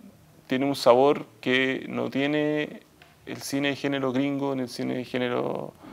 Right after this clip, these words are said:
eh, alemán, japonés, y, y me interesa, eh, seguir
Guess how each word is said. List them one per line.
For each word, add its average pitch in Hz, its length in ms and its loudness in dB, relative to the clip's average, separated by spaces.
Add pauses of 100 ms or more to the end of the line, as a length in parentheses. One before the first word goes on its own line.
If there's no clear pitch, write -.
(460)
eh, 113 120 -8
alemán, 120 680 2
japonés, 123 760 -4 (100)
y, - 140 -12 (680)
y - 480 -14
me 110 880 -8
interesa, 147 880 4
eh, - 280 -14 (140)
seguir 135 760 -6